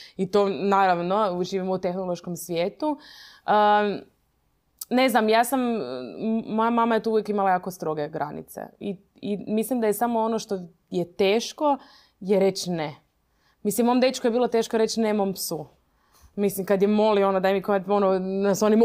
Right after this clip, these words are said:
očima, ono, ja rekao, „Kako ćeš ti jednog dana djetetu reći ne?” Ali ja,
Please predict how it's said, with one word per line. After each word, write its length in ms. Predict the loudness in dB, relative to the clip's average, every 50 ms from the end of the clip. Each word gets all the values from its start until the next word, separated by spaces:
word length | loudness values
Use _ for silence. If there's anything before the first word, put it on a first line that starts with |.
| 8 6
očima, 340 | 6 4 2 2 4 4 6
ono, 300 | 6 6 6 6 6 4
ja 60 | 4 4
rekao, 200 | 2 2 0 2
„Kako 180 | 2 0 0
ćeš 180 | 0 -4 -4 0
ti 60 | 2
jednog 200 | 2 4 4 4
dana 200 | 4 4 4 4
djetetu 540 | 4 4 4 2 2 2 -2 -4 0 0 0
reći 320 | 2 2 0 0 2 2 2
ne?” 260 | 2 2 2 0 -2 -4 -8 -10 -12 -12 -14 -16 -8 -2
Ali 420 | 2 4 4 4 4 4 2 2 4
ja, 160 | 4 4